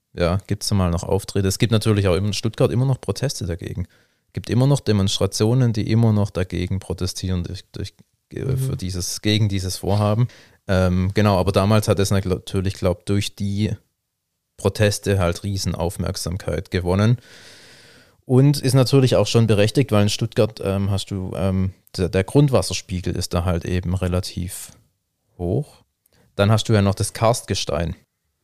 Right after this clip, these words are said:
Speaker 1: Und durch dieses Gestein ist, das ist eben wasserdurchlässig und dann können unterirdisch Hohlräume erste-, ähm, entstehen,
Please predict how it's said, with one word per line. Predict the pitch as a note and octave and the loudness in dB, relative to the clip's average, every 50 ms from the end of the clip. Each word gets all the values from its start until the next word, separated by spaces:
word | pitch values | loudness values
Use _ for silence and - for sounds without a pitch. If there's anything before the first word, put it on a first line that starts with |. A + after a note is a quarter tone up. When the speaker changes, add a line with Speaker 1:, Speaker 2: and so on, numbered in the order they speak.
| _ _ | _ _
Speaker 1:
Und | F#2+ F#2+ F#2+ F#2 F2+ F#2 F2+ - _ _ _ _ | -4 -2 0 0 0 0 -2 -4 _ _ _ _
durch | - G#2 - - | -4 -2 -2 0
dieses | - B2+ B2+ B2+ C3 - | 0 2 2 2 0 0
Gestein | - G#2+ G#2 - - - F#2 G2 G#2+ A#2+ C#3 D3+ D3 - - _ - | 0 -2 -2 0 0 2 2 4 4 4 4 2 0 -2 -8 _ -10
ist, | - G2 - - - | -10 -10 -8 -6 -6
das | G2+ G2 - | -4 -4 -2
ist | F#2 F#2 - | -4 -4 -4
eben | - F2+ F2 F2 E2 | -4 -2 -2 -2 -2
wasserdurchlässig | F2 - - - C3+ - C3 C3 C3 - B2 B2+ C3 - - D3 D3 - | -2 -2 -2 -2 -2 0 -2 -2 -2 0 0 0 0 0 0 -2 -2 0
und | - G2 F#2+ F2+ | 0 0 2 2
dann | F#2+ F#2 G2+ G#2 G#2 | 2 2 2 0 -2
können | - - A2+ G2+ G#2+ A2 A2+ A2+ - - | 0 2 2 4 4 4 2 2 0 0
unterirdisch | - A#2 A#2 A#2+ B2 A#2 - A2+ A2 G#2 A2 A2+ - - - - - - - - - _ _ - | 0 2 4 4 4 4 4 4 4 4 2 0 0 -2 -6 -10 -18 -20 -20 -20 -20 _ _ -2
Hohlräume | - A#2 A#2+ A#2+ F#2+ F#2+ F2+ F2+ F2+ F2+ | 2 4 4 6 6 4 4 4 4 2
erste-, | C#2 - F2 - - - F2+ F2+ F2+ - - | 2 0 -2 -2 -2 0 2 2 2 0 0
ähm, | G2+ G2 F2+ F2 F2 E2+ F2 - - | 0 2 2 2 2 0 -2 -4 -4
entstehen, | - F#2+ F2 - - - F#2+ G2 A#2 C#3+ D3+ | -4 -2 -2 -2 0 2 4 4 4 4 4